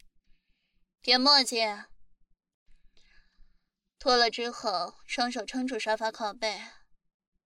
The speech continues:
把屁股撅起来。趴好了吗？哼哼，你上次被打的结痂好了呢，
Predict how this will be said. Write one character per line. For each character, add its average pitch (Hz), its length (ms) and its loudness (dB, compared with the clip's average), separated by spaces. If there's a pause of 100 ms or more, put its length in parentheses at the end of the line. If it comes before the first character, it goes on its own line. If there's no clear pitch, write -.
(300)
把 233 160 6
屁 247 160 -2
股 233 100 2
撅 254 220 8
起 254 120 -2
来。 214 380 6 (3000)
趴 277 180 6
好 254 240 4
了 208 140 -4
吗？ 240 280 -6 (1700)
哼 254 100 -4
哼， - 180 -16 (1700)
你 247 180 2
上 277 260 4
次 277 140 -2
被 262 160 2
打 214 200 2
的 226 220 -6
结 233 240 -6
痂 269 160 -4
好 247 260 -10
了 - 180 -20
呢， 233 400 -18